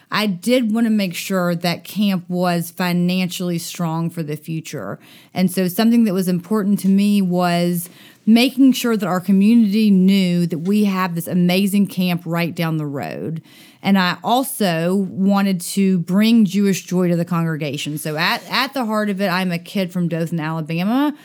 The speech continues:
and I wanted Jacobs Camp to be able to bring the Jewish joy to our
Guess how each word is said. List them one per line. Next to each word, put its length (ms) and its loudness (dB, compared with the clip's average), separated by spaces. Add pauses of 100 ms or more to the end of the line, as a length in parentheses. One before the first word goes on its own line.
(260)
and 140 0
I 220 0
wanted 540 0
Jacobs 440 -4
Camp 400 0
to 80 -4
be 160 2
able 220 -2
to 360 -4 (200)
bring 280 4
the 80 4
Jewish 360 0
joy 240 -4
to 80 -2
our 220 -2